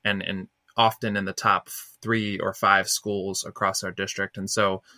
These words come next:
there's some real data that backed up the fact that once you bring people into this model, they're compelled by the,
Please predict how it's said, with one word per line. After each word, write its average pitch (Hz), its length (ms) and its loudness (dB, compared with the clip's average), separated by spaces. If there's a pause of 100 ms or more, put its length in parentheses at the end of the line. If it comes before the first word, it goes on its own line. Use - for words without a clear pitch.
(680)
there's 120 320 4
some 113 220 2
real 127 280 10
data 101 380 4
that 92 180 0
backed 95 320 4
up 98 180 2
the - 120 -4
fact 95 300 2
that 92 140 -4
once 110 260 0
you 127 100 2
bring 110 240 2
people 107 300 -4
into 110 260 -2
this 143 240 4
model, 170 460 4 (400)
they're 123 160 8
compelled 104 680 0
by 92 180 2
the, 95 240 -6